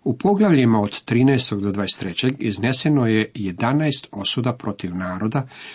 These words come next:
koji su okruživali izraelski narod. Proroštvo o Egiptu je šesto breme. Egipat je jedan od naroda koji bismo i očekivali pronaći na ovom popisu.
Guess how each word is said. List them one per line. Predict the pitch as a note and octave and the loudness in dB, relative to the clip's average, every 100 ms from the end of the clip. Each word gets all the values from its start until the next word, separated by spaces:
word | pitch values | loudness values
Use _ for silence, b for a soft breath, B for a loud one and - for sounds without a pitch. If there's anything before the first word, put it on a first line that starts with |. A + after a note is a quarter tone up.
| B | B
koji | - A#2+ | -2 0
su | - A2 | 0 -2
okruživali | F#2 G2 F#2 G#2+ A2+ G#2+ - | -4 -6 -2 0 2 0 0
izraelski | B2+ C3+ A2+ F#2 - - | 0 2 0 -2 -6 -6
narod. | F2 C2+ - - - _ B B B B B | -6 -8 -14 -18 -20 _ B B B B B
Proroštvo | - C3 E3 - D#3 | 0 2 2 2 2
o | |
Egiptu | D3 D#3+ F3 - D#3+ - | 4 2 2 2 0 2
je | A2+ | -2
šesto | - A2+ G2+ - F2 | 0 -2 -2 -4 -8
breme. | E2 D2+ - _ _ B B B - | -10 -12 -16 _ _ B B B 0
Egipat | B2 B2 B2+ - | 2 2 -2 0
je | B2+ A#2+ | 0 2
jedan | A#2 A#2 A#2+ G#2 | 0 2 2 0
od | F#2+ | 2
naroda | A2+ C3+ D3 C3+ - | 0 2 0 -2 -2
koji | A#2 | -2
bismo | G#2+ A2 - G#2+ | 0 0 0 0
i | |
očekivali | G2+ - G#2 - C3 C3+ G2+ | 0 -4 -2 0 2 2 0
pronaći | - G2+ G#2 - G2 F2+ B B B | -2 -2 -2 -2 -4 -6 B B B
na | - F#2 | -8 -6
ovom | G2+ F#2 F2+ | -6 -4 -6
popisu. | - F#2 - F2 - | -8 -8 -8 -6 -6